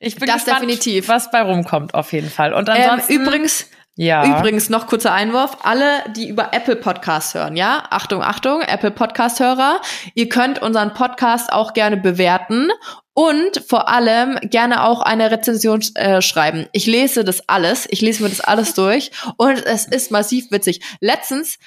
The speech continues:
Speaker 2: hat eine einfach nur einen Stern gegeben und geschrieben, „Top-Podcast, höre den immer gerne.“ Hallo? Wo, wo sind die restlichen vier Sterne?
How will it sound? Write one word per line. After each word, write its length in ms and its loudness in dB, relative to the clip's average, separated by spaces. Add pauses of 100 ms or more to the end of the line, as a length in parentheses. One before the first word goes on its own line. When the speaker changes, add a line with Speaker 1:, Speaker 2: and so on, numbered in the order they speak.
(100)
Speaker 2:
hat 200 0
eine 260 2 (200)
einfach 380 -4
nur 160 -2
einen 200 0
Stern 360 0
gegeben 480 0 (460)
und 160 -2
geschrieben, 480 0
„Top-Podcast, 680 0
höre 220 0
den 100 -6
immer 220 -4
gerne.“ 400 -4 (360)
Hallo? 240 2 (320)
Wo, 140 0 (160)
wo 140 4 (140)
sind 140 -2
die 60 0
restlichen 580 -2
vier 180 2
Sterne? 640 2